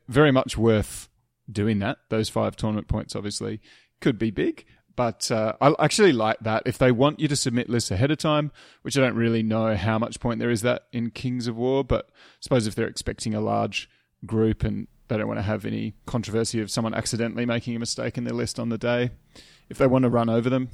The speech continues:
like, then, which clearly they do 'cause they want you to submit early, I think it's great to, as a T O, as a, someone who's been a T O, uh, a number of times before,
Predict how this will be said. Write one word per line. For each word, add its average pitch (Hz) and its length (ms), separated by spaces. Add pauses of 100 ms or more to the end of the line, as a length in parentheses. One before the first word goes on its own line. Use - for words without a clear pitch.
(140)
like, - 240
then, 110 420 (140)
which - 180
clearly 110 260
they 104 180
do 160 200
'cause - 140
they 110 80
want - 140
you 101 80
to 117 80
submit 113 320
early, 185 320 (420)
I 120 140
think 113 100
it's 107 140
great 113 320
to, 107 400 (160)
as 117 100
a 104 60
T 113 260
O, 104 140
as 104 100
a, 101 80 (140)
someone 107 280
who's 104 100
been 107 140
a 110 60
T 110 220
O, 107 140
uh, 104 40 (200)
a 113 200
number 113 180
of 110 60
times 113 280
before, 110 420